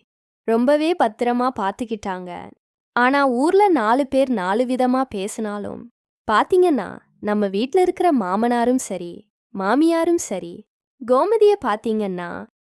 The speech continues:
பெருசா வந்து திட்டமாட்டாங்க. ஏன்னா நம்ம மாமனாருக்கு ரொம்ப நல்லாவே தெரியும், பையனுக்கு உடல்நிலையில கொஞ்சம் பிரச்சனை இருக்குது. அதனால தன்னுடைய மருமகளுக்கு குழந்தை வந்து கொடுக்க முடியாது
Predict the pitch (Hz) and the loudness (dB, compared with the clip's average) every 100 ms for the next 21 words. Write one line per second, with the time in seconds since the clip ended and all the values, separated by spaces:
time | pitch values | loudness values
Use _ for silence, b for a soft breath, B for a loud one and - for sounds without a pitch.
0 | _ 277 311 415 381 359 370 370 - 254 | _ 0 2 4 4 4 4 2 0 -2
1 | 254 262 269 254 233 226 190 - - _ | 0 2 2 0 -2 -2 -6 -10 -18 _
2 | _ _ 214 220 240 247 247 240 233 240 | _ _ -4 0 2 2 2 2 2 2
3 | 311 349 349 339 285 240 240 294 240 202 | 4 4 2 0 0 0 2 2 0 -2
4 | 202 202 208 196 185 185 196 - _ _ | -2 -4 -6 -8 -10 -10 -12 -16 _ _
5 | _ _ 254 285 359 403 403 392 294 233 | _ _ 0 4 6 4 4 2 4 4
6 | 277 320 330 320 330 240 233 285 269 190 | 2 2 2 2 0 0 2 2 0 -4
7 | - 214 214 196 - 185 185 185 - _ | -4 -2 0 -2 -6 -10 -10 -12 -16 _
8 | _ _ - 240 269 370 233 175 175 180 | _ _ -4 0 4 4 4 -2 -10 -12
9 | 208 _ _ _ 254 254 254 247 233 214 | -18 _ _ _ 0 2 2 2 0 0
10 | 285 359 349 320 - 277 - 214 254 330 | 4 4 4 2 0 -6 -2 0 2 0
11 | 285 220 247 - 196 - 254 247 240 240 | 0 -2 -4 -4 -6 -2 0 0 0 0
12 | 233 190 | -2 -4